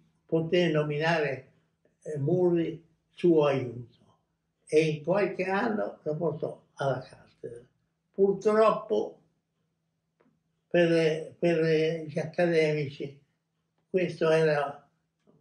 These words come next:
non era una buona presentazione, perché era un,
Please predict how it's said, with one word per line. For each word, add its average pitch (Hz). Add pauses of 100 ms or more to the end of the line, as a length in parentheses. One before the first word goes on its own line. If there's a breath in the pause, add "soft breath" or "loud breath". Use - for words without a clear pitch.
(640)
non 175
era 170
una 139
buona 135
presentazione, 127 (760)
perché 165
era 185
un, 175